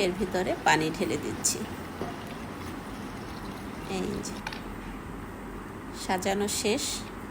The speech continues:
এখন এদেরকে আমি ঘরের এক এক কোনায় রেখে দেব, যাতে আমার হাঁটা চলার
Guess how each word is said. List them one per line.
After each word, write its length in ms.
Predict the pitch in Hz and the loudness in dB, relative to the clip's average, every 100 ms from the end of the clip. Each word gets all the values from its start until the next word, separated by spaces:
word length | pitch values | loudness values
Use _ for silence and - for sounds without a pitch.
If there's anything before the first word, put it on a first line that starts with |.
| - - - - | -8 -8 -6 -6
এখন 180 | 208 220 | 2 4
এদেরকে 340 | 196 190 196 208 190 | 6 4 4 4 6
আমি 100 | 208 233 - | 4 2 4
ঘরের 240 | 185 180 | 6 6
এক 180 | 175 185 196 | 4 4 0
এক 60 | - | 2
কোনায় 320 | 180 185 180 | 2 6 6
রেখে 260 | 160 180 180 180 | 4 2 0 0
দেব, 140 | 196 220 214 - - - - - - - | -4 -4 -8 -8 -8 -8 -8 -8 -8 0
যাতে 180 | 185 180 185 | 2 4 4
আমার 120 | 196 | 4
হাঁটা 280 | 190 160 190 - | 4 2 4 4
চলার 280 | 190 190 | 4 4